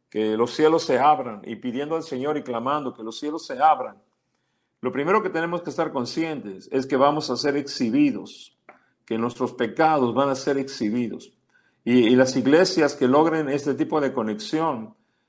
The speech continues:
eh, los pecadores no van a estar a gusto, van a tener que caer de rodillas, ¿verdad?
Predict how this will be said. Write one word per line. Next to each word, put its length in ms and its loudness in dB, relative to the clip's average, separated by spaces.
eh, 400 2
los 280 -2
pecadores 480 4
no 120 2
van 140 0
a 40 4
estar 240 0
a 60 4
gusto, 440 2
van 140 0
a 60 -2
tener 200 -4
que 160 -6
caer 760 0
de 360 2
rodillas, 640 2
¿verdad? 260 -14